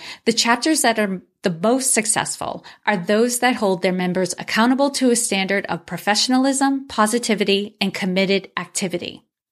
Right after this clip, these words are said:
Also, know that results don't come just by paying for membership. When you join a B N I chapter or other referral organization, you are paying for the opportunity to grow your business, and it's a great opportunity,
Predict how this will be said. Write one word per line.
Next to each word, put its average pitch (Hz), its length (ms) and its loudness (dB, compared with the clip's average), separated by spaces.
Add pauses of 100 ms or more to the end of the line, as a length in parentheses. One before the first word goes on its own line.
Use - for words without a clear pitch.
Also, - 600 0 (320)
know 226 380 4
that 339 240 0
results 214 540 0 (220)
don't 226 320 2
come 196 340 2
just 196 260 0
by 190 160 2
paying 190 420 -2
for 175 160 -4
membership. 180 680 -2 (360)
When 208 220 0
you 226 180 2
join 330 340 0
a 285 40 2
B 247 180 2
N 240 100 0
I 214 120 -2
chapter 214 500 0
or - 240 -2
other 226 200 2
referral 254 480 0
organization, 202 840 0 (280)
you 226 300 2
are 320 160 2
paying 233 420 2
for 185 180 -2
the 175 100 -2
opportunity 196 720 0
to 190 140 -4
grow 202 280 2
your 247 200 2
business, - 520 0 (240)
and 220 160 4
it's 233 180 2
a 220 60 4
great 208 520 2
opportunity, - 800 -4